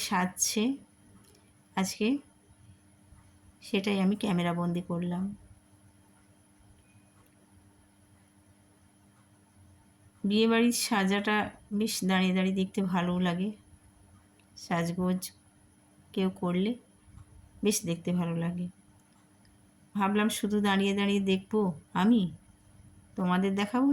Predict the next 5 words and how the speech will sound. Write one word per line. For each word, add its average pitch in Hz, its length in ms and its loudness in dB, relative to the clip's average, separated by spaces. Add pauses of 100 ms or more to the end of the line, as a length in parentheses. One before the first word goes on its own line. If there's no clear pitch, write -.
না, 160 80 -2 (4000)
সেই 220 180 4
জন্য 233 160 4 (120)
তোমাদেরও 202 380 4 (2250)
দেখাচ্ছি। 170 560 -4